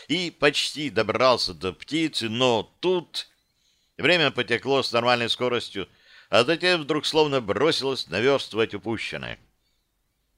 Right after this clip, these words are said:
Робокриги зашевелились, перестроились и мгновенно нагнали Торстена. Офицер попытался от них отбиться,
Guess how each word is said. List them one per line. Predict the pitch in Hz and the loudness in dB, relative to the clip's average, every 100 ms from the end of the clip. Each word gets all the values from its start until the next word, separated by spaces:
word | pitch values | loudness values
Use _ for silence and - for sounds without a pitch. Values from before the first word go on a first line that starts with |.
| _ - | _ 0
Робокриги | 135 143 127 123 135 135 | 4 6 6 4 4 0
зашевелились, | 113 113 110 107 104 113 135 - - _ | 0 0 0 0 0 -2 -2 -6 -8 _
перестроились | - 107 98 113 117 127 143 - - _ - | -2 4 4 4 2 2 0 -6 -16 _ -4
и | 95 | 0
мгновенно | 127 120 135 143 143 139 | 0 0 2 4 2 -2
нагнали | 139 135 123 120 120 | -2 -2 0 0 0
Торстена. | 117 117 95 - 71 58 _ _ _ _ _ _ | 0 -2 -2 -4 -8 -10 _ _ _ _ _ _
Офицер | 82 85 85 113 131 | -8 -4 2 4 4
попытался | 143 147 151 147 143 | 0 -2 0 0 0
от | 143 | -4
них | 139 135 | -4 0
отбиться, | 156 185 165 - - | 2 2 0 -2 -8